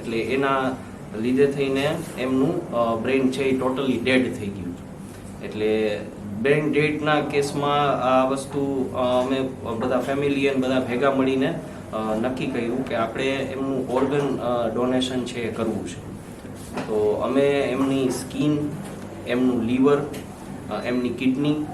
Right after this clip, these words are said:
અને એમની આંખ, આટલી વસ્તુ છે એ અમે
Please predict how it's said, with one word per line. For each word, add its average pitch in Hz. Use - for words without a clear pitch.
અને 117
એમની 120
આંખ, 117
આટલી 135
વસ્તુ 139
છે 123
એ 123
અમે 127